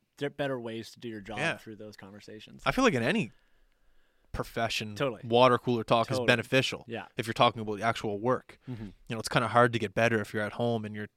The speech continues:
Speaker 2: you know, learning over Zoom. It's those one-on-one
Speaker 1: Yeah.
Speaker 2: conversations where you're like, "Oh, okay, this is how you do that."
Speaker 1: Yeah.
Speaker 2: Just a nice little chat going up to someone's desk, being like, "Hey, how do you do this? You
Speaker 1: Yeah.
Speaker 2: used to be in my position. How did you do figure this out?"
Speaker 1: And that's exactly what I've kinda done with this new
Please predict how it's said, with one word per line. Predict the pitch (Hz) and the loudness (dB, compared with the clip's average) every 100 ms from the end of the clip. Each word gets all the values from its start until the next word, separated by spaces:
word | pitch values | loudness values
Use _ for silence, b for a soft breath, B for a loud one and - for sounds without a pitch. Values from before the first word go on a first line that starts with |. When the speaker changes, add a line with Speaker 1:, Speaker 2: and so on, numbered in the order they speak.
| _ 107 | _ -16
Speaker 2:
you | 110 | -14
know, | 101 101 - | -14 -16 -12
learning | 113 117 117 | -2 0 2
over | 110 104 | -2 -2
Zoom. | 104 117 107 98 - b b b - | -2 0 -2 -6 -18 b b b -10
It's | - | 2
those | 123 104 | 2 4
one-on-one | 123 127 120 117 117 | 4 6 6 4 2
Speaker 1:
Yeah. | 110 | 2
Speaker 2:
conversations | 117 120 110 113 117 - 107 | 2 4 2 0 0 -2 -6
where | 104 | -8
you're | 107 | -6
like, | 127 | -4
"Oh, | 175 | -4
okay, | 175 131 127 | -4 -6 -8
this | 139 143 | -8 -10
is | |
how | 143 | -6
you | 139 | -6
do | 135 139 | -6 -6
that." | 135 90 - | -6 -8 -12
Speaker 1:
Yeah. | 147 110 - | -12 -12 -14
Speaker 2:
Just | - | -6
a | 123 | -2
nice | 123 | -2
little | 127 113 | -2 -2
chat | - 123 117 | 4 6 6
going | 117 117 | 2 -2
up | 117 | -2
to | 117 | -4
someone's | 120 113 107 | -4 -4 -4
desk, | 110 123 - | -4 -4 -4
being | 120 | -8
like, | 143 | -4
"Hey, | 180 | 0
how | 208 | 0
do | - | -2
you | 202 | -6
do | 190 160 | -2 -2
this? | 101 - | -2 -6
You | 139 | -8
Speaker 1:
Yeah. | |
Speaker 2:
used | 156 - | -8 -8
to | |
be | 143 143 | -6 0
in | |
my | 139 | 0
position. | 131 113 107 87 | 0 -4 -8 -8
How | 123 | -6
did | 139 | -4
you | 139 | -6
do | 139 | -6
figure | 143 135 | -6 -4
this | 127 - | -4 -6
out?" | - - | -8 -8
Speaker 1:
And | 139 135 | -6 -6
that's | 131 | -6
exactly | 127 131 120 - 117 | -6 -6 -6 -8 -10
what | 113 | -10
I've | 110 | -10
kinda | 113 110 | -10 -10
done | 107 107 104 | -10 -12 -12
with | 110 - - | -12 -14 -12
this | 113 117 | -10 -8
new | 117 120 110 | -8 -8 -10